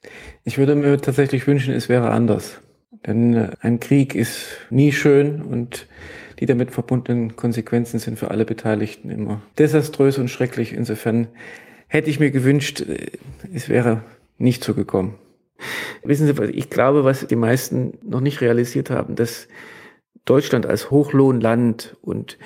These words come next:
es gibt ja hier unfassbar viele Bürokratie und Auflagen und Sie müssen es wirklich wollen, in Deutschland Arbeitsplätze zu schaffen.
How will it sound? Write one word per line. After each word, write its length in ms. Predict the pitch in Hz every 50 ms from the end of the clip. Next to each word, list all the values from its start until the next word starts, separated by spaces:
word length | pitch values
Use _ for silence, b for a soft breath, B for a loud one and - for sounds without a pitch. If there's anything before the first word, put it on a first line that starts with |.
| B B B B B B B
es 140 | - - -
gibt 140 | - 131 -
ja 60 | 135
hier 200 | 123 143 139 -
unfassbar 400 | 147 151 131 - 131 - - 117
viele 260 | 117 - 131 123 120
Bürokratie 960 | 113 - - - 127 120 127 123 - 127 123 - - 135 135 139 135 131 127
und 160 | 107 113 117
Auflagen 600 | - - - 131 127 - 113 107 113 117 113 113
und 100 | 117 120
Sie 100 | 113 139
müssen 220 | 135 143 151 147 151
es 120 | 131 -
wirklich 360 | 143 143 139 - 131 127 131
wollen, 360 | 135 117 117 123 135 151 156 139
in 120 | 131 123
Deutschland 340 | - 120 131 - 135 127 -
Arbeitsplätze 540 | 80 110 127 131 131 - - - - - -
zu 120 | - -
schaffen. 440 | - - 110 113 - - 120 156